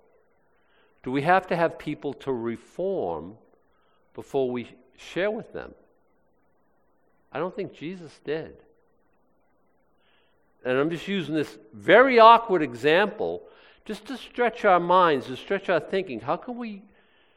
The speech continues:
treat people with love? How can we reach people? 'Cause this whole section, is, in my thinking, is on what do we do with the unbeliever? Did I just tell you if homosexual people get married, you're to go to the wedding? I certainly did not say that.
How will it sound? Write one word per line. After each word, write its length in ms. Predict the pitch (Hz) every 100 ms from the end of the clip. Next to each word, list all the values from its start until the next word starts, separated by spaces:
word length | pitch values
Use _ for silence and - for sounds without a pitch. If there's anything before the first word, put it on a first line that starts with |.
| _ _ -
treat 320 | - 220 -
people 320 | 208 175 156
with 120 | 139
love? 280 | 139 156 104
How 120 | 139
can 180 | 170 208
we 140 | 196
reach 400 | 165 147 196 -
people? 240 | - 127 -
'Cause 160 | 117
this 140 | 127 147
whole 300 | - 254 269
section, 600 | - - 233 233 - 143
is, 140 | 120 - -
in 120 | 113
my 240 | 135 233
thinking, 420 | 254 - 127 110 110
is 180 | 98
on 300 | 113 101 98 - - - _ _ _
what 100 | 131
do 80 | 175
we 100 | 185
do 100 | 170
with 120 | 170
the 120 | 151
unbeliever? 460 | 147 139 135 104 120 - - _
Did 120 | 123
I 140 | 143 196
just 320 | 202 214 220
tell 220 | 196 190
you 360 | 165 107 104 110 - _ -
if 120 | 113
homosexual 760 | 123 170 185 - 175 - 175 147
people 420 | - - 160 143
get 160 | 131 123
married, 300 | 135 120 101
you're 120 | 113
to 80 | 117
go 160 | 120
to 40 | 110
the 80 |
wedding? 300 | 107 113 76 76
I 140 | 104 101
certainly 600 | - - 190 175 117 104
did 160 | 110
not 240 | 107 110 110
say 220 | - 107
that. 460 | 101 73 - -